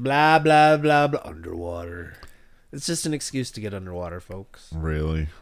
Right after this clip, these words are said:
Speaker 1: And not a very good one. It takes, like, fifteen minutes. And then, uh, underwater looks great.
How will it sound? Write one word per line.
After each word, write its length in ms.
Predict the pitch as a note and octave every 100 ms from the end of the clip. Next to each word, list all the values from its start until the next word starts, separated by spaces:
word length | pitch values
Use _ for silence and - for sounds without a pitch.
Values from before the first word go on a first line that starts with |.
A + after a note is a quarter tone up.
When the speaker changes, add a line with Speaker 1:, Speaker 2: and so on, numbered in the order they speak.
| -
Speaker 1:
And 260 | A#2+ A#2+ B2+
not 200 | C3+ D3+
a 60 |
very 220 | C3+ C3+
good 260 | G#2+ G2+ A#2+
one. 260 | G2 E2+ F#2
It 120 | B2
takes, 260 | C#3+ C3 -
like, 140 | A2+
fifteen 460 | - B2+ - C3+ A#2
minutes. 840 | A#2+ C3 - - - - - - - - - - - -
And 200 | G2+ G2+
then, 240 | G2 F#2+
uh, 200 | G2 F#2+
underwater 400 | G#2+ A#2 A2+ C3
looks 200 | B2 G2
great. 380 | - B2 C3+ A#2